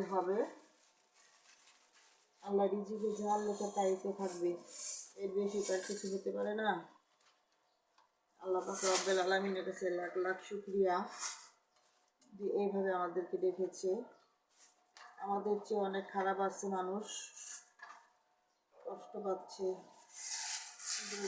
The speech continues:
চলুন, আমরা খুব ভালো আছি আল্লাহর রহমতে, আপনাদের দোয়ায়। এটা আমি লবণ দিয়ে ভিজিয়ে রেখেছিলাম, এটা আমি পরিষ্কার করে নিয়েছি।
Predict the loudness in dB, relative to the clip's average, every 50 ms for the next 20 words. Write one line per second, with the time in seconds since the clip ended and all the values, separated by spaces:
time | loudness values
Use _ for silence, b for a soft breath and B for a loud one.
0 | 4 4 6 6 4 4 2 2 2 2 4 4 4 4 4 4 2 2 2 4
1 | 4 4 6 6 6 6 6 4 2 2 2 2 4 4 4 4 4 4 4 2
2 | 2 2 0 0 -2 -2 -2 0 0 0 0 0 -2 -6 -6 -4 0 2 2 2
3 | 4 4 4 6 6 6 4 4 2 -2 -6 -10 -12 -14 -14 -12 -12 -14 -14 -16
4 | -18 -20 -20 -20 -20 -20 -20 -20 -16 -16 -14 -14 -14 -16 -18 -20 -20 -20 -20 -20
5 | -20 _ _ _ _ _ _ -14 -10 0 2 2 2 2 0 0 2 0 2 2
6 | 2 4 6 6 6 6 6 4 4 4 4 4 4 4 4 4 4 4 4 4
7 | 2 0 0 -2 0 0 2 2 4 4 2 2 0 -2 -4 -2 0 0 8 10
8 | 12 10 10 10 4 -2 0 0 0 0 -2 -2 -2 -2 0 0 0 0 0 0
9 | 2 2 2 2 4 2 2 2 2 2 0 0 -2 -2 -2